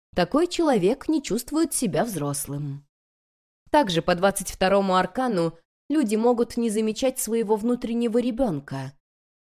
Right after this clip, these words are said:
Тот буквально ему кричит: "Займись мной, обрати на меня внимание, я хочу заниматься тем, чем мне нравится".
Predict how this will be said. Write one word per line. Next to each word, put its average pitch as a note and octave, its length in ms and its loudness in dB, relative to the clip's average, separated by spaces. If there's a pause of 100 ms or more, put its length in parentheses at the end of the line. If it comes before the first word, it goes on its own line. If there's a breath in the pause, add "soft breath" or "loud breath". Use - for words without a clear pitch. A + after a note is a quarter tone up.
(160)
Тот B3+ 220 2
буквально B3 500 4
ему G#3 320 2
кричит: - 600 -4 (400)
"Займись F#3+ 520 2
мной, D3+ 460 -2 (220)
обрати G#3+ 380 2
на A#3 100 2
меня A3+ 240 2
внимание, G3+ 720 0 (320)
я G#3+ 100 2
хочу G3 300 0
заниматься F3 520 2
тем, F3+ 320 0
чем F#3+ 280 0
мне F#3+ 160 2
нравится". F3+ 720 0